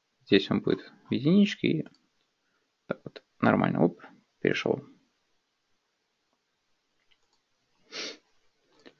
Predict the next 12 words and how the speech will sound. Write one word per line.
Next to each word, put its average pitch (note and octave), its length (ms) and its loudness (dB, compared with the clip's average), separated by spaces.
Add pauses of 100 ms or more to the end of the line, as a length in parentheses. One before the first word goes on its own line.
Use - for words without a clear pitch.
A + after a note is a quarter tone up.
(140)
Теперь A3 260 8
мы E3 80 10
можем D3 420 8
настроить C#3 480 8
conditions, A#2+ 720 6
то - 100 0
есть, - 300 0
э, - 140 4
условия G#2+ 560 8
перехода, F#3+ 480 6
какие-то - 320 -4
состояния. - 720 4